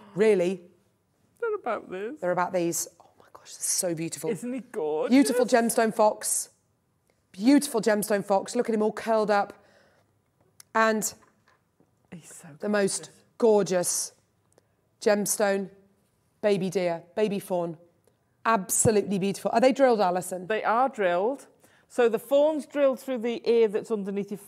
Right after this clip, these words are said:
Speaker 2: your thumb.
Speaker 1: Yeah.
Speaker 2: Um, just sideways.
Speaker 1: I can see, yeah.
Speaker 2: Yeah. And the fox is drilled through the top of the head out through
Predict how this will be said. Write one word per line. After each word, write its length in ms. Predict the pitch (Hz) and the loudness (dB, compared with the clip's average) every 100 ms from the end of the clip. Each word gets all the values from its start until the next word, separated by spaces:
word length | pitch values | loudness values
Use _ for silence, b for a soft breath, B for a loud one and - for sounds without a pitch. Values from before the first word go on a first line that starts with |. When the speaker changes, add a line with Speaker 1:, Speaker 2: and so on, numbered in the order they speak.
| - | -14
Speaker 2:
your 180 | 196 190 | -4 -4
thumb. 340 | - - 160 | -4 -4 -2
Speaker 1:
Yeah. 180 | 196 196 185 - _ _ b b b b - | 0 0 -2 -14 _ _ b b b b -2
Speaker 2:
Um, 560 | 190 190 190 190 190 - | 2 4 4 2 -4 -10
just 240 | - 233 - - - | -10 -10 -10 -20 -10
sideways. 680 | - 214 202 208 220 247 | 0 0 0 0 -2 -2
Speaker 1:
I 80 | 160 | -6
can 180 | 156 160 | -8 -10
see, 320 | - 165 196 - | -6 -4 -4 -4
yeah. 160 | 160 | -4
Speaker 2:
Yeah. 220 | 175 208 - - b b b _ - | 0 0 -2 -12 b b b _ -2
And 300 | 208 208 202 | 0 -2 -6
the 160 | - | -10
fox 640 | - - 285 226 - - - | -12 0 2 2 0 -16 -8
is 180 | - 208 | -6 -6
drilled 420 | - 226 220 214 | -2 0 2 0
through 260 | 208 - 233 | -4 -8 -6
the 80 | 202 | -4
top 180 | 254 226 | -4 -4
of 60 | |
the 60 | 226 | -4
head 220 | 220 202 | -2 0
out 220 | 202 - | -2 -4
through 220 | - 208 | -6 -8